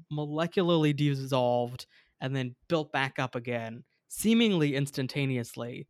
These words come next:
but if given the two options of, like, the weird gel nightmare through space versus the experientially simple but metaphysically complex transporter,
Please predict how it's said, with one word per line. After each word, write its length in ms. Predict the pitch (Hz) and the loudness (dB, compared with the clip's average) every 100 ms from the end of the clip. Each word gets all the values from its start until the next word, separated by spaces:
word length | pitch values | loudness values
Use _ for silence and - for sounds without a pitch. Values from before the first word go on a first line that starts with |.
| - | 2
but 400 | 160 131 123 - _ | 6 6 4 -4 _
if 380 | 180 214 220 _ | 4 4 2 _
given 640 | - 160 165 156 156 147 - _ _ 143 | 0 2 4 2 0 -2 -6 _ _ -8
the 160 | 139 | -6
two 360 | 135 - 175 147 | -6 -2 0 2
options 600 | 123 123 - 127 120 123 | 0 0 -2 -2 -4 -6
of, 200 | 139 135 | -8 -6
like, 220 | 120 117 | -8 -6
the 100 | 127 | -10
weird 680 | 127 147 160 151 151 147 143 _ _ _ - | -8 -2 -2 0 -2 -4 -10 _ _ _ -8
gel 720 | - 151 135 135 127 127 - _ _ _ _ _ 151 | 4 6 8 6 4 -2 -6 _ _ _ _ _ -4
nightmare 920 | 147 151 156 151 147 135 127 120 - _ | 0 4 4 6 4 4 2 -4 -8 _
through 240 | - - 135 | -14 -8 -8
space 640 | - 131 117 117 117 - _ 143 | -4 -4 -4 -6 -12 -18 _ -6
versus 840 | 147 180 170 143 131 127 127 - _ _ _ - | 0 0 2 0 2 -2 -6 -14 _ _ _ -4
the 500 | 143 135 135 131 139 _ - | 0 2 2 0 -4 _ -12
experientially 1040 | 160 - - 170 151 180 226 - 170 151 139 | -10 -6 0 2 4 6 6 4 2 4 2
simple 640 | - 175 160 139 123 120 - | 2 2 2 0 0 0 -2
but 180 | 123 | -2
metaphysically 880 | 143 147 156 151 - 147 147 147 139 | 0 4 4 4 2 2 2 0 -4
complex 800 | 123 139 135 - 147 127 - - | -4 -2 -2 2 2 2 0 -12
transporter, 760 | - 147 143 - 123 123 131 | -4 0 0 0 -6 -4 -6